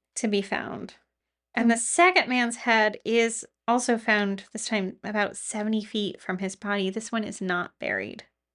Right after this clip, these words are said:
Speaker 2: Okay.
Speaker 1: And then their genitals are found nearby.
Speaker 2: Oh, okay. So
Speaker 1: Yeah.
Speaker 2: all the parts have been found.
Speaker 1: Yeah, so
Speaker 2: Are we gonna find out who these men are?
Speaker 1: One.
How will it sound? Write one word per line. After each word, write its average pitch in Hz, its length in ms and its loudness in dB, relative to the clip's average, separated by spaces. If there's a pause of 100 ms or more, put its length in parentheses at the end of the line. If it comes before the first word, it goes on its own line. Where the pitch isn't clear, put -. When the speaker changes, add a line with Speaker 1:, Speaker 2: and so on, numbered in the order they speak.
(160)
Speaker 2:
Okay. - 380 -6 (500)
Speaker 1:
And 214 220 2
then 269 500 6 (280)
their 214 140 2
genitals 214 760 0
are 202 120 -8
found - 260 -6
nearby. - 520 -6 (720)
Speaker 2:
Oh, - 140 -14 (580)
okay. 185 360 0 (360)
So - 160 0
Speaker 1:
Yeah. - 60 8
Speaker 2:
all 226 100 10
the 220 80 0
parts - 300 2
have 196 100 -4
been 180 180 -4
found. 156 400 -4 (680)
Speaker 1:
Yeah, 294 400 -2
so - 360 4 (560)
Speaker 2:
Are - 100 -2
we 101 80 0
gonna 202 240 -2 (160)
find 214 180 4
out 202 100 4
who 226 100 6
these 220 160 2
men 220 160 4
are? 240 160 4 (480)
Speaker 1:
One. 214 300 -4